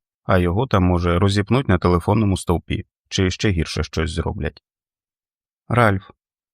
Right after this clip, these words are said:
«А що в дідька гірше можна придумати?» Сью: «Не знаю, але вже коли хто це знає, то це Флег.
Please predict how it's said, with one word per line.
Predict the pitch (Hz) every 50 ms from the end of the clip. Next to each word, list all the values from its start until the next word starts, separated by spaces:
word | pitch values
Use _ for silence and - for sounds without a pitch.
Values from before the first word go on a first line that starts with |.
| _ _ _ _ _
«А | - 113 110 107 104
що | - - 135 135 135
в | 120
дідька | 110 120 123 - - - 117 107
гірше | 98 113 120 123 - - 117 107
можна | 101 101 107 101 113 110
придумати?» | - - 139 127 98 92 85 82 82 - - - - _ _ _ _ _ _ _ _ _ _ _ _ _ _ _ _ _ _ _ _ _ _ _
Сью: | - - - 113 110 104 92 95 - _ _ _ _ _ _ _ _ _ _ _ _ _ _ _ _ _
«Не | 107 107 123 147
знаю, | 139 127 107 98 92 87 87 92 -
але | - 98 98 101 107 104
вже | 101 95 101 110 107
коли | 98 - 104 98 107 104
хто | - - - 104
це | 92 - - 95
знає, | 87 90 104 113 143 151 117 92
то | - - 90 85
це | - - 104 98
Флег. | - - 85 87 87 87